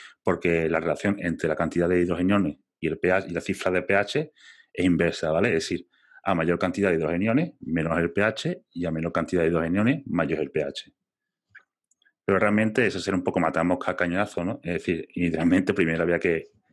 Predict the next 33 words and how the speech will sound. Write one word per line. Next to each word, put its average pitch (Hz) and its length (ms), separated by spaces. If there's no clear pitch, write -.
modificar 92 480
lo 90 100
que 80 100
sería 90 540
la 82 220
propia 78 840
ingesta 80 260
de 90 60
alimentos, 139 500
es, 78 300
como 85 200
se 82 100
ha - 20
dicho, 104 400
minimizar 82 840
la 87 120
ingesta 87 280
de 80 100
consumo 82 680
de 85 60
alimentos 87 280
de - 20
consumo 87 260
animal, 95 280
de 85 120
origen 80 200
animal, 123 420
incrementar 110 380
un 90 80
poco 92 180
el 90 40
consumo 90 340
de, 71 640